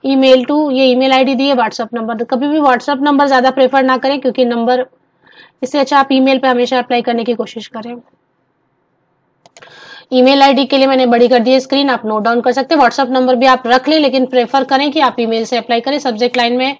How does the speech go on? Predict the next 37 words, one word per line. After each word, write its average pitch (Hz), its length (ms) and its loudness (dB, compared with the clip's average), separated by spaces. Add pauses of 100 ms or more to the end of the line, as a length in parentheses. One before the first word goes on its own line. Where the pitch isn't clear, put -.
(420)
पोस्ट 269 480 -2
और 262 100 2
सब्जेक्ट 240 380 -2
जिसके 247 240 -2
लिए 247 100 4
आप 240 160 2
अप्लाई 233 260 0
करें 240 240 -2
वो 262 100 2
ज़रूर 226 260 0
मेंशन 247 340 -2
करें। 262 220 -2
एग्जैक्ट 254 360 -2
एड्रेस 254 340 -2
क्या 254 160 -2
है 262 120 -2
वो 254 80 0
यहाँ 226 200 -4
पर 226 180 -4
दी 240 120 -2
हुई 240 120 -2
है, 254 60 0
दरभंगा 220 420 -4
बिहार, 233 340 -2
बिशनपुर 226 540 -6
में 240 120 -4
है, 254 200 -8 (600)
समस्तीपुर 254 580 0
रोड, 262 220 2
पोएरिया 214 460 -2
में। 190 180 -16 (680)
contact 254 340 0
numbers 247 300 0
भी 262 140 0
दिए 262 220 0
हुए 294 120 -4
हैं। 330 140 -6